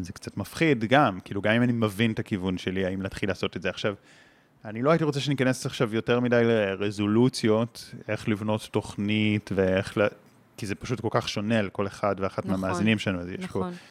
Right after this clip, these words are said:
Speaker 1: אנשים פה שהם מטפלים, ויש פה אנשים שהם בהייטק, אז, אה,
Speaker 2: אבל אפשר לחלק את זה לשני חלקים מרכזיים,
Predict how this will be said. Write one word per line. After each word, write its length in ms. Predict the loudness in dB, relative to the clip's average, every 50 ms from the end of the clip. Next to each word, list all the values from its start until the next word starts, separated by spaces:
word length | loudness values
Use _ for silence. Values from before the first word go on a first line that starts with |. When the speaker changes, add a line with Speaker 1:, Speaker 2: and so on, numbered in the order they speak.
| _
Speaker 1:
אנשים 200 | -18 -8 -6 -2
פה 260 | 0 2 2 2 2 0
שהם 220 | 0 0 0 0
מטפלים, 640 | 0 -2 -4 -4 -2 2 4 6 6 6 6 6 6
ויש 240 | 6 6 6 6 4
פה 320 | 4 4 6 8 8 6 4
אנשים 380 | 4 0 -2 -2 0 0 0 -2
שהם 280 | -2 -2 -2 -2 -2 -4 -6
בהייטק, 580 | -2 2 2 4 4 2 0 -2 -4 -6 -4 -8
אז, 200 | -8 -8 -4 -4
אה, 260 | -4 -2 -2 -4 -6 -6 -6
Speaker 2:
אבל 220 | -6 -4 -2 -4
אפשר 280 | -4 -4 0 2 2 2
לחלק 420 | 2 0 -4 -4 -4 -4 -4 -4
את 80 | -6 -6
זה 100 | -4 -6
לשני 280 | -6 -6 -6 -8 -8 -6
חלקים 400 | -4 -4 -4 -4 -4 -6 -6 -4
מרכזיים, 800 | -4 -6 -6 -6 -6 -6 -6 -6 -6 -4 -2 -2 -2 -4 -6